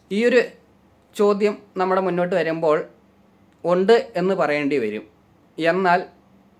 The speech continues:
അതിൻ്റെ ആവശ്യമില്ല എന്നും പറയേണ്ടി വരും. കാരണം എന്തുകൊണ്ടെന്നാൽ ഞങ്ങളോട്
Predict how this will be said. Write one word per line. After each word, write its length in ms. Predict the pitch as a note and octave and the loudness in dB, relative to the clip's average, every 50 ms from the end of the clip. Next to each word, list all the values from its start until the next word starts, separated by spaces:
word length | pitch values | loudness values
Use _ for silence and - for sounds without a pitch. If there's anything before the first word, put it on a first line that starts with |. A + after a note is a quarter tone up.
| _ _ - | _ _ -8
അതിൻ്റെ 360 | D3 E3 E3+ F3+ F3 F#3+ F3 - D3+ D#3 | -6 -6 -4 -4 -4 -4 -4 -4 -4 -4
ആവശ്യമില്ല 520 | E3 F3 E3+ F3 G3 F#3 F3 D#3 D#3+ E3 F3+ G3+ - - E3 D3+ | -4 -4 -4 -6 -8 -6 -6 -6 -6 -4 -4 -4 -4 -4 -4 -2
എന്നും 180 | C#3 C#3+ D#3 C3+ | -2 0 0 -2
പറയേണ്ടി 280 | A#2+ A2 A2 A2+ G#2 G#2 F#2+ | -4 -6 -6 -8 -8 -10 -10
വരും. 160 | F#2 - - _ _ _ _ - - | -12 -14 -18 _ _ _ _ -12 -4
കാരണം 260 | - D#3+ F#3 G#3+ G#3 G3 | 0 0 2 2 2 0
എന്തുകൊണ്ടെന്നാൽ 580 | G3 F#3+ G3 G#3 G3+ F#3+ F#3 E3+ D3 C#3+ C#3+ E3 F3 - - _ _ _ _ _ _ _ _ _ _ _ _ _ _ _ _ _ _ _ _ _ _ _ _ _ _ _ _ _ _ _ _ _ - | 0 2 2 2 2 2 0 -2 0 -2 -2 -2 -4 -10 -20 _ _ _ _ _ _ _ _ _ _ _ _ _ _ _ _ _ _ _ _ _ _ _ _ _ _ _ _ _ _ _ _ _ -2
ഞങ്ങളോട് 440 | G3+ G3 A3 A3+ A#3+ B3 A#3+ A3+ | 0 2 4 6 6 6 6 4